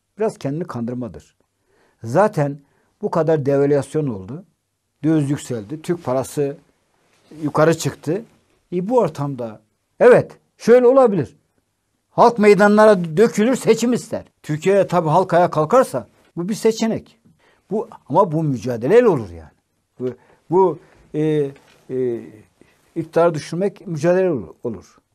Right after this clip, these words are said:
Nasıl ki halk Türk parası değer, e, düştü,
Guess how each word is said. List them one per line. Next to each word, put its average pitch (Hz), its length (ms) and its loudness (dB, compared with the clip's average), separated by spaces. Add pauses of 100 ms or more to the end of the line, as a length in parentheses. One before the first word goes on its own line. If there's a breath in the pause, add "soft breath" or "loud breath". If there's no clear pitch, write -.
(240)
Nasıl 160 320 -2
ki 151 120 -6
halk 156 400 0 (580)
Türk 156 220 -6
parası 143 380 -2
değer, 135 360 0 (680)
e, 120 160 -6
düştü, 117 520 -6